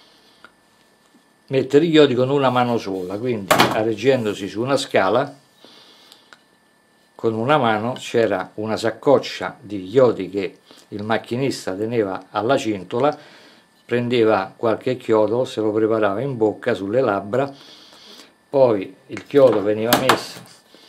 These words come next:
in questa posizione qui, allargo un po',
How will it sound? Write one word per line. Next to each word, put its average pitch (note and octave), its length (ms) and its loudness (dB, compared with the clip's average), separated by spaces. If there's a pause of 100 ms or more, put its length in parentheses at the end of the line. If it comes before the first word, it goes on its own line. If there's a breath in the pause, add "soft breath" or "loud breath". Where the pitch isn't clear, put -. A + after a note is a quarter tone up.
(420 loud breath)
in G2 100 -16
questa A#2+ 400 -2
posizione G#2 680 -4
qui, C3+ 420 -4 (1600 loud breath)
allargo G2 500 -8
un B2+ 80 -10
po', A#2 360 -4